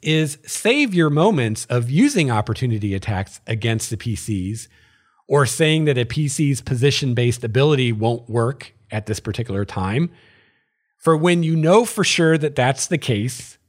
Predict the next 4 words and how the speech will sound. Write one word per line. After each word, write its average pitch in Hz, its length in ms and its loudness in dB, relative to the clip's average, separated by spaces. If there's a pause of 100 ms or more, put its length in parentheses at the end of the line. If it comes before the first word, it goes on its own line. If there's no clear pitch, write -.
(720)
and 139 380 0
ruling 196 500 2
otherwise 127 800 2
would 131 240 0